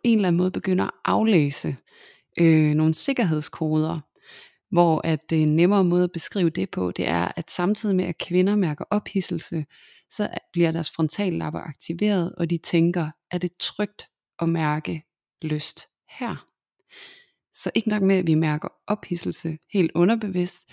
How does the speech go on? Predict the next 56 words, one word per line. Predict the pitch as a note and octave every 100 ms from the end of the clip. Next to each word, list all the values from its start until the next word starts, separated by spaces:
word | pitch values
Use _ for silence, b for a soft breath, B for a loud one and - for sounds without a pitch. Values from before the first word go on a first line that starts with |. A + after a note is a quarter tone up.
| B B B F#3+
men | F#3
det | F#3
første, | - A3 - E3
vi |
egentlig | E3+ F3 E3 E3
registrerer, | D3 D#3 - G3 D#3+
det | D#3+
er | G3
ikke, | F3+
at | D3+
vi |
er | E3+
ophidset, | G#3 - F3+ - E3 E3
men | E3+
det | -
er, | D#3+ -
"Er | E3+
det | E3+
trygt | - F3 -
at | -
mærke | D3+ D3 D#3
min | D3
lyst | D3 D3 - -
her?" | D3 B2+ _ _ _ _ _ B B B B B
Så | -
det | F3+ F3+
her | F#3+
med, | F3
at | E3
vi | D#3
får | - E3
sådan | - E3+ D#3+
et | -
fokus | - F3 - D#3+
på | - E3 D#3
vores | E3 D3 -
omgivelser, | F3+ G#3 F3 D#3 D#3 E3+ D3+ - b b b
og | E3+
ikke | E3+ F3
mindst | E3+ - E3
også | -
det | E3
samspil, | - D#3+ F#3 - D#3+ D3
vi | D#3+ -
er | E3
i | D#3+ D#3 -
med | D#3+
det | D#3+
menneske, | D#3 D3+ D#3+ F3 - D3
som | - D3+ C#3 -
vi | D#3+
måske | D3+ - E3+ D#3+
bliver | - -
ophidset | D#3+ - D#3+ - D3
i | C#3+
sig, | -